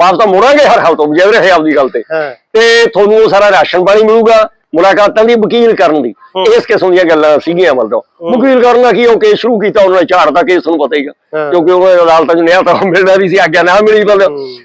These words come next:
Speaker 1: ਸੋ ਇਹ ਜਿਹੜੀ ਸਮਝੌਤਾ ਬਕਾਇਦਾ ਫਿਰ ਹੋਇਆ। ਉਦੋਂ ਬਾਅਦ ਬਾਬਿਆਂ ਨੇ ਪਰਮਾ ਵਾਪਸ ਸ਼ੁਰੂ ਹੋ ਗਿਆ।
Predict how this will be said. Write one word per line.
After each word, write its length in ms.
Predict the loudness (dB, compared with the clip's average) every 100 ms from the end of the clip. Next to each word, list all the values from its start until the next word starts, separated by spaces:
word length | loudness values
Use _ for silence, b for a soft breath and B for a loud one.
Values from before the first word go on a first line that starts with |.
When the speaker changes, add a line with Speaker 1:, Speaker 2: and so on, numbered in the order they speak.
| _
Speaker 1:
ਸੋ 120 | 0
ਇਹ 220 | 2 2
ਜਿਹੜੀ 260 | 2 2 0
ਸਮਝੌਤਾ 540 | 0 0 0 0 -2
ਬਕਾਇਦਾ 400 | -2 -2 0 0
ਫਿਰ 200 | 0 -2 -4 -6 _ _ _ 0
ਹੋਇਆ। 260 | 0 0 -4 b _
ਉਦੋਂ 240 | -2 0 2
ਬਾਅਦ 140 | 2
ਬਾਬਿਆਂ 300 | 2 0 0
ਨੇ 60 | 0
ਪਰਮਾ 240 | 0 0 2
ਵਾਪਸ 260 | 2 0 -2
ਸ਼ੁਰੂ 260 | -2 0
ਹੋ 100 | 2
ਗਿਆ। 280 | 2 0 0